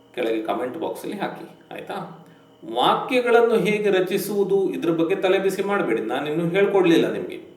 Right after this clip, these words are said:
ಆಯ್ತಾ? ಸುಮ್ನೆ ಓದಿ, ಎರಡನ್ನು ಗುರುತು ಮಾಡಿಕೊಂಡು ಕೆಳಗೆ ಹಾಕಿ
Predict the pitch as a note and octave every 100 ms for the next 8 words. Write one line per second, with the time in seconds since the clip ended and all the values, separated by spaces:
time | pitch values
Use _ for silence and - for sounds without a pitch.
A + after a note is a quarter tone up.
0 | - A2 G2 G#2 E2 - - _ _ -
1 | - A3+ F4 D#4 C3+ E3 G3 - C4 -
2 | - - C#3+ C#3+ D#3 D3+ E3 A#3 - -
3 | - - - _ - A#2+ D3+ - - F3+
4 | - - - - C3 C3+ C3+ - C3 E3
5 | - - - - - - F3+ - -